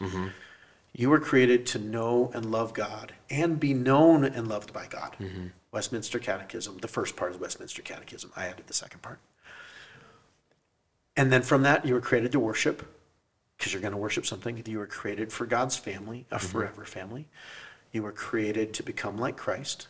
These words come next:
Speaker 2: You were created to serve like Christ. And now you were created to be on a mission like Christ.
Speaker 1: Mm.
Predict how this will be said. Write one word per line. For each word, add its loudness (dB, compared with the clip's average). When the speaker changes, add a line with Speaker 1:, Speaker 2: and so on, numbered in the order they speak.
Speaker 2:
You -4
were -6
created -6
to -10
serve 4
like -2
Christ. -6
And 0
now 4
you 4
were 6
created -4
to -4
be -6
on -6
a -4
mission -2
like -12
Christ. -12
Speaker 1:
Mm. 2